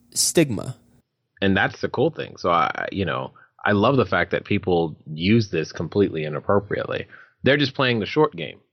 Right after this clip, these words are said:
Speaker 2: and I'm teaching people to play the long game. And the long game is educate to dominate. We don't sell.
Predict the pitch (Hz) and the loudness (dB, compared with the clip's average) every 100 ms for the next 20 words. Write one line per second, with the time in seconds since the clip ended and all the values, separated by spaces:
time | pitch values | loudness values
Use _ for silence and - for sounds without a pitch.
0 | - 98 90 90 104 120 113 110 98 90 | -4 -2 0 0 0 0 0 -2 -4 -6
1 | 82 82 80 76 71 73 90 95 - - | -6 -8 -6 -6 -6 -2 2 2 0 -10
2 | - _ _ _ - 90 85 82 87 113 | -14 _ _ _ -6 -2 -2 0 2 4
3 | 147 107 90 87 85 - _ _ _ _ | 4 4 2 -2 -4 -6 _ _ _ _
4 | _ - 87 85 104 78 73 - _ _ | _ -4 -2 0 -2 0 -2 -6 _ _
5 | - 90 85 76 58 53 _ _ _ _ | -6 0 0 0 -4 -12 _ _ _ _
6 | 92 123 196 135 - 92 | 0 4 4 2 2 0